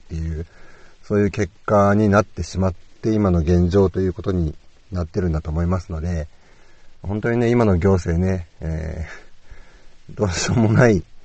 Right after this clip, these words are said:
状況です。本当に。お金の使いどころ、完全に間違ってますんで。まあね、あの、日本第一と、えー、外国人の入国はですね、あの、やめるようにと、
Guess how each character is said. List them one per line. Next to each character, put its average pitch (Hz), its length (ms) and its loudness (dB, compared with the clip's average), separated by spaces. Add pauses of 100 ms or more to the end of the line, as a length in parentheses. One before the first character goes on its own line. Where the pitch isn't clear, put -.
(920)
状 101 160 -2
況 98 180 0
で 98 140 2
す。 - 240 -14 (200)
本 95 160 -4
当 92 100 -6
に。 90 200 -2 (160)
お 98 80 -10
金 117 180 0
の 117 140 4
使 - 240 2
い - 20 6
ど 110 120 4
こ 110 80 4
ろ、 107 340 8 (200)
完 127 220 -2
全 120 140 0
に 120 80 2
間 107 120 2
違 - 40 -2 (180)
っ 110 40 -8
て 110 100 -6
ま 110 140 0
す - 160 -12
ん 76 60 -6
で。 76 260 -6 (1300)
ま 95 120 -6
あ 92 40 -2
ね、 98 200 -2
あ 90 100 -2
の、 90 160 0
日 87 180 0
本 104 140 0
第 92 140 2
一 87 100 -6
と、 90 220 -4 (520)
え 71 560 -8
ー、 - 40 -12
外 98 180 -2
国 107 200 0
人 90 180 2
の 85 100 2
入 90 320 2
国 90 280 -4
は 92 80 2
で 85 80 0
す - 120 -10
ね、 82 240 -4 (260)
あ - 120 -14
の、 76 280 -12 (420)
や 98 120 -4
め 98 160 2
る 104 80 2
よ 117 140 8
う 117 40 6
に 98 120 2
と、 - 160 -10